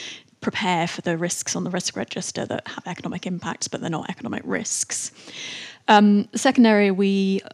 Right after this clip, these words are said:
identify in the report is a need to strengthen um, the capacity within the Treasury to generate and use high quality evidence. And we point to a few possible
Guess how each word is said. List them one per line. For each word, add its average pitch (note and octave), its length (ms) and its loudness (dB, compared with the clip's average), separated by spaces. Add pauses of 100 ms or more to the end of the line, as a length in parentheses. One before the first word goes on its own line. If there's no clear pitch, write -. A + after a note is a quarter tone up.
identify F#3+ 480 -2
in F3 60 0
the F3+ 60 0
report F#3+ 420 -4
is - 100 -6
a F#3+ 60 0
need F#3 340 0
to - 280 -6
strengthen F3 960 -4 (440)
um, E3 360 0
the - 60 -8
capacity - 640 -6
within F3 220 -4
the F3+ 60 -2
Treasury F3 360 -2
to A#3 140 -10
generate F3+ 480 -2
and F3+ 140 -2
use F3+ 500 -2 (180)
high - 180 -4
quality - 600 -6
evidence. - 720 -6
And F3 100 -4
we E3+ 100 -2
point - 260 -4
to F3 120 -6
a - 20 -4
few F3 240 -6
possible F3+ 560 -6